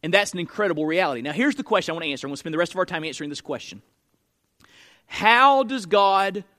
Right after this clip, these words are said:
draw near? How does God draw near? Well, I give, I'm gonna give you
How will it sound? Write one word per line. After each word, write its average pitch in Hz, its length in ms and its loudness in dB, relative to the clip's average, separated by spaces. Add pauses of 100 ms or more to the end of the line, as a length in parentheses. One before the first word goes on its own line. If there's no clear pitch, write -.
(160)
draw 151 600 2 (200)
near? 113 400 -10 (1500)
How 180 320 4
does 240 160 -4
God 185 520 2 (260)
draw 165 580 2 (760)
near? 120 480 -6 (840)
Well, 160 140 4
I - 20 4
give, 190 220 2
I'm 165 240 -8
gonna 175 140 -2
give 175 200 -4
you 175 300 -6